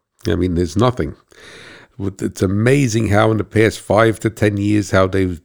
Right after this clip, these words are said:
taken the automobile industry to my way of thinking. And I'm a car guy. I mean, a hot rod farmer. We're gonna be discussing that today. And I've loved cars and new cars and machinery my whole life since a little kid. And I used to dream,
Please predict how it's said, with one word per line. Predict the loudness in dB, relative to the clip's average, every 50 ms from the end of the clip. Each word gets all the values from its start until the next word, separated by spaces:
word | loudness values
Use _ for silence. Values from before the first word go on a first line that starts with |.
| _
taken | -4 -2 -2 0 0 -2 -2
the | -2 0 2
automobile | 2 2 2 2 0 -2 -2 0 0 0 0 0
industry | -2 -6 -8 -8 -4 -4 -4
to | -2 -2 -4
my | -2 0 2 2 2 2
way | 2 2 2 2
of | 0 0 -2
thinking. | 0 0 0 0 0 -2 -2 -4 -4 -8 -12 -20 -20 -20 -20 -20 -20 -20 -20 -12 -4
And | 0 2
I'm | 2 4 4 2
a | 0
car | -2 -4 -2 2 4 4 4 4
guy. | 2 2 0 0 0
I | -2
mean, | -2 -2 -2
a | -2
hot | 0 2 0 0 2 2
rod | 2 2 2 2 0
farmer. | 0 0 2 2 2 0 0
We're | 2 2 2
gonna | 2 2
be | 0 -2
discussing | -2 -2 -6 -6 -6 -4 -4 -4 -2 -2 -6 -4
that | -4 -8 -8 _
today. | -14 -12 -10 -10 -12 -12 -16 _ _ _ _ _ _ _ _ _ _ _ _ _ _ _ _ _ _ -20 -16 _ -2
And | 0 2 2 2 0 -4 -8 _ -20 -20 -20 -20 -20 -20 -20 -20 -8
I've | -2 0 2 2 2 -2 -4 -8
loved | -4 0 2 2 2 2 -2 -6 -6
cars | 0 2 4 4 4 4 2 2 0
and | -2 -2 -2 0 0
new | 0 0 -2
cars | -2 0 2 2 4 4 4 2 2
and | 0 0 0 -2
machinery | -4 -6 -6 -4 -2 -2 0 0 2 2 2 2
my | 2 2 2
whole | 4 4 4 4 6
life | 4 4 2 0 -2 -8 -18 -16 -8
since | -6 -6 -6 -6 -4 -2
a | 0
little | 0 0 0
kid. | 0 0 0 0
And | 0 0
I | 0
used | 0 -2 -2 -4 -6
to | -6
dream, | -4 0 2 4 6 6 4 4 2 0 -2